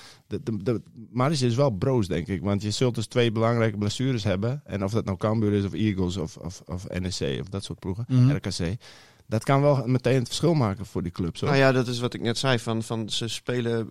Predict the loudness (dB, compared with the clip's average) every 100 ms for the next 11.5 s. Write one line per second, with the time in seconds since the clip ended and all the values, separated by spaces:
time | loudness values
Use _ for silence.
0 | _ -14 0 0 0 0 2 2 2 0
1 | 0 -2 -4 -4 -2 0 6 6 4 -2
2 | -4 -4 -2 -2 -2 -2 -2 -2 -4 -4
3 | -6 -6 -6 -6 -4 2 2 0 -4 -8
4 | -4 -2 0 0 -2 0 -2 -2 -4 -2
5 | -2 -2 -2 -2 -2 0 0 0 0 0
6 | -2 -2 0 0 0 -2 -2 -2 -2 0
7 | 0 0 -2 -6 -20 _ _ -16 -8 -4
8 | 0 2 2 2 0 -2 -4 -2 0 2
9 | 2 2 2 0 0 -4 -6 -4 -6 -4
10 | -6 -4 -4 -6 -8 -16 _ -4 -2 -2
11 | -2 -2 -2 -2